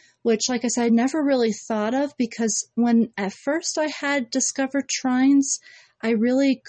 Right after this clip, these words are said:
couldn't place, like, how they acted, particularly within my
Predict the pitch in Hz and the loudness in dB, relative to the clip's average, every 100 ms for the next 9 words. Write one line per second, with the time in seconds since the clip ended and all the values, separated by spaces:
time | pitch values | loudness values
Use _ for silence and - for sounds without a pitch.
0 | - 254 233 233 - _ - 233 226 214 | -6 0 4 4 2 _ -4 0 2 0
1 | 208 196 - 202 190 196 196 185 185 185 | -2 -4 -6 -4 -2 -2 0 2 2 2
2 | 180 180 - _ 196 190 185 196 160 156 | 0 -2 -10 _ -6 -6 -6 -4 -2 -4
3 | - _ _ _ - 233 208 - 202 196 | -10 _ _ _ -6 -4 -4 0 2 2
4 | 196 190 185 180 - 185 175 | 2 2 2 0 0 0 0